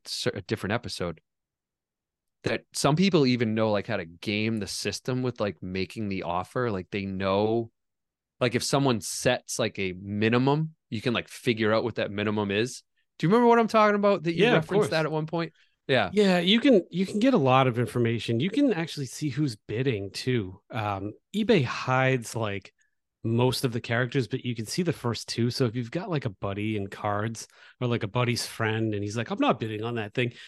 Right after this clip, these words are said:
Speaker 2: you can actually see. Um, <laughs> you just click on it and you can see the first two characters. You're like,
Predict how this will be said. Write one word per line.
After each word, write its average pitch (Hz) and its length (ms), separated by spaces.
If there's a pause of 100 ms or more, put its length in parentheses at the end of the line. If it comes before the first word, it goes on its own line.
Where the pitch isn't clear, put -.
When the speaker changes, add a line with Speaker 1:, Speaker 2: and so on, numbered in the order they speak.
(160)
Speaker 2:
you 143 100
can 247 120
actually 254 320
see. 127 400 (100)
Um, 117 440
<laughs> 127 40
you 117 80
just 220 300
click 143 220
on 104 160
it 107 140
and 117 220 (200)
you 135 160
can 143 120
see 190 180
the 160 100
first 165 240
two 139 100
characters. 131 400
You're 123 80
like, 113 160